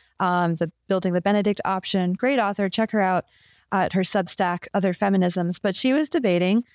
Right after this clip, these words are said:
Uh, the resolution was, the resolution of the House was,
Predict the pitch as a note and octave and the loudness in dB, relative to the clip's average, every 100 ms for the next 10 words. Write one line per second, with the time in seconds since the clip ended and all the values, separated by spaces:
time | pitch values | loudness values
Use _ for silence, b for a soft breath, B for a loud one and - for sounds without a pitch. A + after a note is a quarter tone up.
0 | b b b - F3 F3 - G3+ F#3+ F#3+ | b b b -2 0 0 -2 -4 0 2
1 | F#3 G3 B3 C4 A#3+ G#3+ A3+ G3+ F#3+ F#3 | 2 2 2 2 0 0 0 2 2 0
2 | F#3 - G3 A#3 B3+ B3+ B3 A3 F#3+ G3 | -2 -4 0 0 0 2 2 2 0 0
3 | F3+ - F#3 F3 F3 | -2 -2 0 0 -2